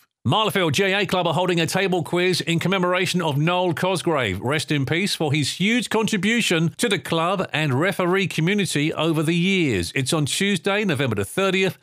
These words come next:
at eight P M in Carey's Pub in Irishtown. Table of four is five euros per person, and all are welcome to come along and support that. Old Bridge F C Split the Pot Draw returns this coming Sunday, November the nineteenth,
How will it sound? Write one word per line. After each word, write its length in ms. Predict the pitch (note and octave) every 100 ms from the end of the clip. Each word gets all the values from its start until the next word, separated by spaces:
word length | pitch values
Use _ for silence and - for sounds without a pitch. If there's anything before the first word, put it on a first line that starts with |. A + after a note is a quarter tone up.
| _
at 140 | - G#2 -
eight 220 | G3 D#3+
P 240 | A2+ A2
M 100 | A2
in 80 | F#2+
Carey's 400 | - B2+ G2 E2+
Pub 240 | - A#2+
in 80 | F2+
Irishtown. 560 | A2 A#2 A2+ B2+ A#2 A#2 - _ -
Table 320 | - F3 E3
of 120 | D3+
four 440 | - F3+ C#3 B2 - _ _
is 240 | - A2 -
five 600 | - - D3 C#3+ C#3+ C#3
euros 480 | - B2 A2+ A2 A2
per 140 | - G2
person, 560 | - G#2 G2+ G2 F#2+ -
and 140 | F#2+
all 180 | F#2+ G#2
are 40 | G2
welcome 360 | F#2+ F#2+ F#2+
to 80 | F#2
come 180 | - G#2+
along 320 | F2 E2 E2 -
and 180 | F#2
support 320 | F#2 - D#2+ -
that. 260 | C#3 G#2 _ _ _
Old 240 | F3 A#3+ F#3+
Bridge 260 | F#3 A2+
F 160 | F#3+ F#3
C 240 | A3 F#3+
Split 380 | B2 - F3+ F#3
the 80 | F#3+
Pot 240 | A3 A#3+
Draw 220 | E3+ E3+
returns 480 | A#2+ A2+ G3+ E3+ C#3
this 160 | F#3 -
coming 260 | F#3+ F#3
Sunday, 460 | E3 G#3 A3 F#3 E3
November 340 | D#3 C#3+ F3+
the 100 | D#3
nineteenth, 560 | D3 D#3 C#3+ - F3 F#3